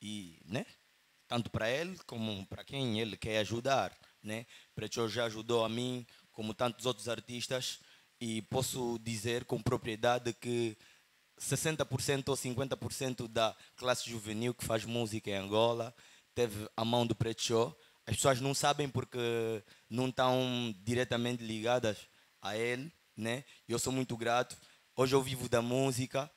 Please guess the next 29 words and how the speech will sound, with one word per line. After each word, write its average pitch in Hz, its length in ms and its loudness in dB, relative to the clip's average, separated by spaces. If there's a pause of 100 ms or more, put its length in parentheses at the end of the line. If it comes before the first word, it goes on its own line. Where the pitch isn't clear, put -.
(380)
em, 113 1040 0
graças 135 440 2
também 127 240 2
ao 135 80 4
impulso 131 580 0 (280)
que 135 80 -4
ele 120 100 -6
deu 127 420 2
à 117 80 -4
minha 123 220 2
carreira. 120 580 2 (420)
E - 40 -12
só 143 120 0
para 131 100 0
contar 127 200 0
aqui 127 140 0
uma 127 160 2
história 123 380 4
muito, 113 480 -4
muito, 107 540 -8 (260)
muito 120 140 -6
pertinente. 117 760 -4 (380)
Em 131 100 -2
dois 139 160 4
mil 143 160 -2
e 139 40 -4
vinte 131 320 -4
e 131 80 2
um, 139 200 0